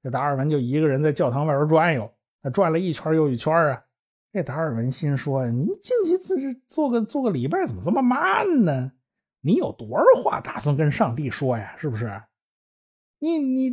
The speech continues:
你告诉上帝，你还不如告诉我呢。那没办法呀，他只能在外边一圈圈转呢。”像这个塞奇威克他们这一波人呢，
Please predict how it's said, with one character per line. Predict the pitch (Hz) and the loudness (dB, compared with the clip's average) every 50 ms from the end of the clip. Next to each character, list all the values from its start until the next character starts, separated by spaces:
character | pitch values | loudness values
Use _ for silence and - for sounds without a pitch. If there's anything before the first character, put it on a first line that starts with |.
| 254 | -4
你 | - 269 247 226 202 | -2 0 2 2 2
告 | 196 254 311 311 277 | 4 4 4 6 6
诉 | 240 | 4
上 | - - 277 247 247 | 2 2 2 2 2
帝， | 254 311 247 | 2 2 0
你 | 165 123 | 0 2
还 | 143 214 | 2 2
不 | 240 349 294 | 4 4 4
如 | 233 233 | 4 4
告 | 262 240 214 180 | 4 4 4 4
诉 | 180 156 127 107 | 4 2 0 -4
我 | 98 104 120 | -6 -6 -4
呢。 | 139 151 156 - - - - - - _ _ _ | -4 -4 -4 -6 -10 -14 -14 -16 -18 _ _ _
那 | - 202 277 294 277 254 220 | -2 0 0 2 2 4 4
没 | 202 196 196 208 | 4 6 6 6
办 | 240 262 247 220 | 6 6 6 4
法 | 180 170 151 151 170 | 4 2 2 2 2
呀， | 190 196 190 | 0 2 2
他 | 196 208 | 0 0
只 | 160 160 160 156 | 2 2 2 2
能 | 180 220 | 4 4
在 | 240 233 | 4 6
外 | 214 208 190 | 6 6 6
边 | 190 202 202 | 4 2 2
一 | 175 | 0
圈 | 143 170 185 185 | 0 2 2 4
圈 | 180 185 196 190 | 4 4 4 6
转 | 220 220 220 196 180 160 143 | 6 6 6 4 4 0 -2
呢。” | 135 127 - - _ _ _ _ _ _ _ _ _ _ _ _ _ _ _ _ _ _ _ _ _ _ _ _ _ _ _ - | -4 -4 -8 -12 _ _ _ _ _ _ _ _ _ _ _ _ _ _ _ _ _ _ _ _ _ _ _ _ _ _ _ -6
像 | - - 233 208 185 | -2 0 2 2 4
这 | 175 165 | 2 2
个 | 156 151 | 2 2
塞 | - - - 233 190 156 135 | 0 2 2 2 2 2 0
奇 | - - - 185 | -4 -4 -4 -2
威 | 208 233 269 285 302 | -2 0 0 -2 -2
克 | 294 - - 330 285 160 104 | -2 0 2 2 2 2 0
他 | - - 131 | -2 -4 -4
们 | 123 123 120 | -2 -2 -2
这 | - 156 | -2 -2
一 | 123 104 | -2 -2
波 | 101 107 143 131 127 120 | -2 -2 -2 0 0 -2
人 | 110 98 101 131 | -2 -4 -4 -4
呢， | 143 131 123 | -4 -4 -6